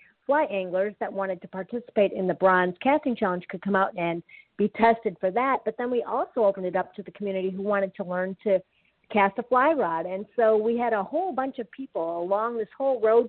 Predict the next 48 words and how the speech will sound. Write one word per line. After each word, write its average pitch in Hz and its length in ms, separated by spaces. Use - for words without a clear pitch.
trip 160 200
that 220 180
came 233 240
out 202 340
just 285 340
to 220 60
pick 254 220
up 233 80
a 220 80
fly 196 300
rod 180 280
and 214 140
to 214 60
cast 190 420
it 190 240
and 196 220
see 220 100
what 190 180
that 180 160
was 175 220
like. 165 300
And 202 220
that, 233 440
it 220 220
has 220 260
been 202 140
a 180 60
really 240 240
great 202 280
way 185 540
that 190 220
we 220 220
can 208 340
not 233 260
only 302 180
break 208 280
down 220 160
the 190 80
intimidation 208 540
of 175 100
casting 233 400
that 190 220
rod, 302 240
because 294 240
it 349 160
can 226 200
be 247 100
intimidating, 269 640